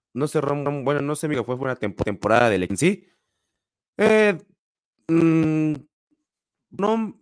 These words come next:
eh, es, es que tienen piernas. Yo creo que Kentucky puede, mira, Kentucky, Kentucky por esa poquito, porque Clemson, te digo, igual no, no jugó bien. De Trevor Lawrence, Lawrence han tenido, este, baja, baja, se fue el D J Uiagalelei, no sé qué, se fue, se fue, transfirió de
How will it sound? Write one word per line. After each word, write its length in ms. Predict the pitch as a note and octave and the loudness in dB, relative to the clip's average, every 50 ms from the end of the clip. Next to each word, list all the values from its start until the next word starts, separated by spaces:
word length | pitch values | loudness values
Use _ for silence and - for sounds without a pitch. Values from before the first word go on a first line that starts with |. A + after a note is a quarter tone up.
| G#2+ A#2 | -6 -4
eh, 380 | B2 C3+ D3 D3 D3+ D3 C#3 B2+ | -2 -2 0 -2 -2 -2 -4 -6
es, 80 | A#2+ - | -6 -8
es 160 | C3 B2 A#2+ - | -10 -10 -10 -12
que 120 | - C3 | -12 -8
tienen 200 | - C3 B2 B2 | -8 -8 -8 -4
piernas. 200 | - B2+ C3 C3+ | -4 -4 -2 -2
Yo 120 | C#3+ D#3+ | -2 -2
creo 160 | - F3+ F3+ F3+ | 0 -2 0 0
que 100 | F#3 F3 | 0 0
Kentucky 340 | - B2 A2+ - C#3+ - | 0 0 2 0 -2 -2
puede, 220 | - - C#3+ D#3 E3 | 0 -2 0 0 0
mira, 240 | F3 G3 A#3+ B3+ A#3+ | -2 -2 -4 -6 -8
Kentucky, 520 | - - - D#3 D3+ F3 F3 - F#3+ F#3 | -8 -8 -10 -6 -6 -8 -8 -6 -6 -6
Kentucky 360 | - F3+ F3+ - F#3+ F#3 F3+ | -6 -6 -8 -6 -4 -4 -4
por 120 | - D3 D3+ | -4 -6 -4
esa 200 | C#3+ E3 D#3+ - | -4 -6 -6 -6
poquito, 500 | - A#2+ A2+ D#3 D#3 - - A#2 - _ | -10 -8 -6 -8 -6 -6 -6 -8 -8 _
porque 220 | - C3+ - - B2 | -2 0 0 0 0
Clemson, 360 | C#3 E3 F3+ F3 F3+ E3+ F3 | 0 -2 -2 -2 -4 -6 -4
te 80 | - D3+ | -4 -4
digo, 100 | D#3+ D#3 | -4 -2
igual 260 | C#3+ D#3+ D#3+ D#3 D#3 | -2 -2 -2 -2 -2
no, 460 | D#3 D#3+ D#3+ D#3+ D#3 D#3 D3 C#3 - - - _ _ | -2 -2 -2 -2 -2 -4 -6 -8 -12 -20 -20 _ _
no 120 | _ - E3+ | _ -4 -2
jugó 200 | F3 D#3 D#3+ D3+ | 0 0 0 0
bien. 200 | D3+ D3+ D3+ C3 | 0 -2 -2 -2
De 100 | B2+ B2 | -4 -4
Trevor 320 | B2 D3+ F3 F3 F3+ E3+ | -2 -2 -2 0 0 2
Lawrence, 200 | D#3+ E3+ E3 D3+ | 2 0 0 0
Lawrence 200 | D#3+ E3+ F3 D3+ | 0 0 0 0
han 100 | D#3 D3 | -4 -6
tenido, 380 | - D#3 D#3 D3+ C#3+ B2+ A#2+ - _ _ _ _ _ _ _ _ _ | -6 -4 -4 -2 -2 -2 -4 -8 _ _ _ _ _ _ _ _ _
este, 420 | - A#2 A#2 - - A#2+ A#2 A2+ | -4 -4 -4 -4 -2 -2 0 2
baja, 280 | G#2+ B2+ C#3 B2+ A#2+ A2+ | 2 0 0 0 0 0
baja, 260 | A2 B2+ C#3+ - - - - | 0 0 0 -2 -6 -12 -8
se 180 | - C3+ C3 | -6 -6 -6
fue 240 | - - D3 D3+ D3+ | -4 -2 0 0 0
el 100 | D3 C3+ | 0 -2
D 240 | B2+ C3+ B2+ C#3 C#3 | -4 -4 -4 -4 -4
J 180 | A2+ C3 C#3+ D3 - | -2 -2 -2 0 0
Uiagalelei, 380 | A2+ A2 G#2+ G2+ A2 A2+ A2+ | -2 -2 -2 0 -2 -2 -2
no 80 | B2+ C3 | -4 -6
sé 160 | B2 C#3 B2+ | -8 -10 -8
qué, 120 | - C3+ B2+ | -6 -8 -6
se 140 | - A#2 | -6 -8
fue, 100 | G#2+ - | -8 -8
se 140 | - A#2+ G#2+ | -8 -8 -8
fue, 140 | - A2 G#2 | -8 -8 -8
transfirió 340 | G#2+ G2+ - - A2 B2+ C3 | -8 -10 -10 -6 -2 -2 -2
de 180 | A#2 - _ | -2 -4 _